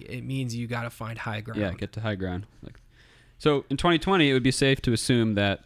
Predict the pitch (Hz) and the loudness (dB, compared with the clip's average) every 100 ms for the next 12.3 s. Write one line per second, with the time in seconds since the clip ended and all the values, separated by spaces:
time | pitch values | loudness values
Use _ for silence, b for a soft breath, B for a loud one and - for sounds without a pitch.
0 | - 101 - - 127 123 110 92 95 92 | -10 -10 -8 -2 0 0 -2 0 0 0
1 | 90 - 90 - 92 - 123 95 113 156 | -2 -4 -6 -6 -4 2 2 4 0 -2
2 | B B - 131 - 147 135 135 131 123 | B B -2 -2 0 -4 -2 -2 -2 -6
3 | - _ b b b b b - 110 - | -10 _ b b b b b -6 -6 -6
4 | 151 147 - 147 156 170 - 139 151 196 | -14 -14 -12 0 2 2 -2 -2 0 0
5 | 208 147 147 151 135 - 113 104 123 156 | 0 -2 -2 -2 -2 -10 -20 -16 -2 0
6 | 165 170 160 139 143 143 131 135 - 151 | 0 -2 0 0 0 -2 -2 -2 0 0
7 | 139 135 - - 139 120 - 135 110 - | -2 -4 -10 -8 -4 -2 -2 -2 -4 -10
8 | - 131 147 104 117 127 160 151 175 175 | -8 2 4 4 2 0 0 0 0 0
9 | 151 - 160 123 110 143 143 156 175 156 | -2 -2 -2 -2 0 0 2 2 0 2
10 | 160 147 180 151 131 131 - 127 131 107 | 0 0 0 0 -2 -6 -2 0 2 0
11 | 101 - 107 175 185 151 165 151 - 117 | -2 -2 -2 0 -2 -2 0 -2 -4 -8
12 | 107 110 101 | -4 -4 -4